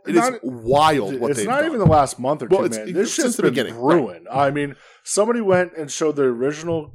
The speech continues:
Speaker 1: Yeah.
Speaker 2: clip of the Acclaimed.
Speaker 1: Mm-hmm.
Speaker 2: Weren't even called the Acclaimed. They came
Speaker 1: Yeah.
Speaker 2: out on, like,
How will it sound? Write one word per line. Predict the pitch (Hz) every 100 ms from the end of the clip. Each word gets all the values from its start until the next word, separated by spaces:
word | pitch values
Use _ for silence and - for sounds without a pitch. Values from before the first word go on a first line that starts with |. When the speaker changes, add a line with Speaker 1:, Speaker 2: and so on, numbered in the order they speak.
| 113
Speaker 1:
Yeah. | 127
Speaker 2:
clip | 90 143 131
of | 120
the | 117
Acclaimed. | 113 - - 101 82 82
Speaker 1:
Mm-hmm. | 131 139 151 107
Speaker 2:
Weren't | 113 160
even | 170
called | 170 156 160
the | 131
Acclaimed. | 104 - 104 98
They | 101
came | - 127
Speaker 1:
Yeah. | 139 143
Speaker 2:
out | -
on, | 127 127
like, | 120 110